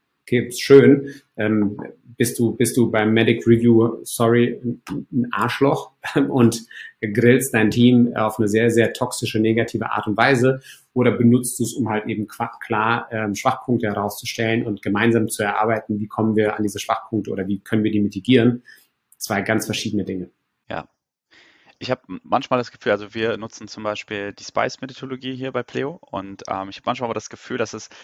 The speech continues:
Speaker 2: dann oft, äh, dazu führt, dass Leute dann einfach irgendwas dort eintragen. Also beispielsweise, wenn die ver-, versuchen, den Pain zu quantifizieren und dann heißt es, sie möchten digitaler werden, das ist halt kein Pain für mich. So, das ist so ein bisschen,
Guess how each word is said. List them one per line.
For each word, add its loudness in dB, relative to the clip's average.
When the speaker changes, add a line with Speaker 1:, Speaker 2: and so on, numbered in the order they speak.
Speaker 2:
dann -4
oft, -2
äh, -4
dazu -8
führt, -10
dass -6
Leute -4
dann -4
einfach -6
irgendwas -8
dort -6
eintragen. -6
Also -8
beispielsweise, -4
wenn -8
die -12
ver-, -16
versuchen, -16
den -12
Pain -8
zu -16
quantifizieren -8
und -10
dann -4
heißt -6
es, -18
sie -16
möchten -12
digitaler -2
werden, -2
das -14
ist -18
halt 0
kein -6
Pain -2
für -12
mich. -12
So, -10
das -14
ist -18
so -6
ein -10
bisschen, -6